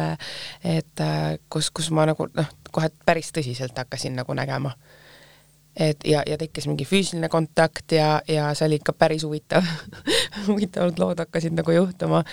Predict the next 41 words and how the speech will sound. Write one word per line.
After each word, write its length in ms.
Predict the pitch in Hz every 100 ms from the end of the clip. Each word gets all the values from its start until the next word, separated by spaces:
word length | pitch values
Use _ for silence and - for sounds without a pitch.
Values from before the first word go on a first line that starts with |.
| - - - -
Ja 180 | 180 170
siis 180 | 196 208
ma 120 | 240
otsustasingi, 380 | 226 - 170 160
et 80 | 156
ma 60 | 165
hakkan 160 | 208
tegelema 300 | 202 190 170 185
inimestega 640 | 202 165 165 175 160 160
ja 80 | 156
hakkan 200 | - 170
selle 120 | 175
kõigega 320 | 190 180 165
nagu 220 | 165 165 170
siis 160 | 170 -
kohe 300 | - 180 180 - - - _ -
tõsimeeli 460 | 202 202 262 202 -
nagu 220 | - - 165 -
igapäevaselt. 720 | 202 220 - 156 147 - - _ _ - - - - - - - _ -
Et 380 | 185 170 156 -
enne 240 | 175 165 156
mul 160 | 160
oli 100 | 160
natukene 460 | 165 170 160 160 156
nagu 160 | 156 165
hirm, 300 | 170 147 147
et 80 | -
kuidas 220 | 151 156
ma 60 | 151
võtan 260 | - 151 151
võ-, 160 | 156 - -
võõrad 300 | 151 147 151
inimesed 580 | 147 147 151 151 151 151
ja 80 | 147 147 - _ - 151
ma 140 | 147
ei 80 | 147
tea, 160 | 151 151
kuidas 220 | 147 147 -
see 100 | 156
kõik 240 | - - - 160
imelik 400 | 170 156 151